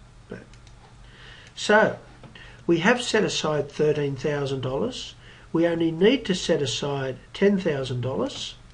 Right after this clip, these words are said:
So, this is gonna be a minus figure. So this is a rather complex transaction,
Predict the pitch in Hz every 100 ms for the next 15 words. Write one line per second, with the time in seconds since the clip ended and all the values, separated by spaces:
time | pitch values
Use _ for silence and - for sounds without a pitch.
0 | - - - - - - - - - 208
1 | 180 160 285 - - - - - - -
2 | - - 233 - 196 175 156 147 147 156
3 | 190 208 180 - 135 120 - - - -
4 | - - - 151 208 202 160 151 143 143
5 | 160 175 180 170 147 - - - - 180
6 | 180 - - - - 143 127 127 117 -